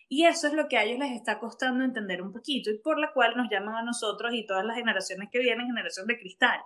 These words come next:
porque somos hipersensibles al abuso y a las faltas de respeto. Entonces, es dif-, es difícil para ellos asimilar eso, porque nadie antes, como no había una comunidad gigante,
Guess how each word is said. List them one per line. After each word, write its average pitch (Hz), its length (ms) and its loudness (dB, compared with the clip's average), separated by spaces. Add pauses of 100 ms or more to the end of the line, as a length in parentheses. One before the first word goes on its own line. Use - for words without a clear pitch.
(400)
porque 311 220 -2
somos 240 360 2
hipersensibles 247 1080 0 (200)
al 262 160 8
abuso 254 600 0
y 277 80 -8
a 294 80 0
las 311 160 -6
faltas 190 300 -8
de 233 60 -6
respeto. 262 600 -6 (460)
Entonces, 302 800 -2 (360)
es 294 180 4
dif-, 302 240 0
es 262 140 -2
difícil 269 640 0
para 220 220 6
ellos 196 240 0
asimilar 220 520 0
eso, 208 280 -2
porque 247 240 -2
nadie 330 420 4
antes, 262 520 0
como 190 380 -10 (120)
no 196 200 -6
había 285 320 0
una 240 200 0
comunidad 214 500 0
gigante, 202 600 -4